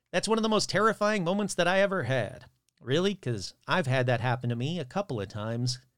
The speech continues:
Yeah, it's weird, and you go, "Whoa, what the fuck?" It's not the most terrifying experience ever. Uh, as for how he faces intense such, how he faces intense such fear on a regular basis,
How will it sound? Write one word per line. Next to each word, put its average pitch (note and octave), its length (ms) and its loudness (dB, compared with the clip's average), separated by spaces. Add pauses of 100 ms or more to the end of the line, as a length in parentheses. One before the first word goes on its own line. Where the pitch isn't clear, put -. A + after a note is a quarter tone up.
(340)
Yeah, B3 140 0
it's - 180 -6
weird, F3+ 340 0
and D3 120 -4
you B2+ 60 0
go, A2 60 2
"Whoa, B3 140 4
what D3 200 0
the - 60 -8
fuck?" - 280 -4 (340)
It's G3+ 220 -8
not F#3 260 -2
the D#3 60 -2
most A#2 240 -4
terrifying G#2+ 520 -4
experience F#2+ 540 -10
ever. A2 260 -6 (640)
Uh, C#3+ 280 2
as G3+ 200 2
for F#3+ 200 2
how F3+ 180 2
he F#3 100 0
faces F#3+ 460 -6
intense D#3+ 600 -2
such, - 500 -2 (300)
how D3 160 0
he F3 80 0
faces F3+ 500 -4
intense E3 720 -2
such - 460 0
fear F#3 400 0
on C#3 100 2
a A#2+ 60 0
regular G3 400 2
basis, C#3 580 -2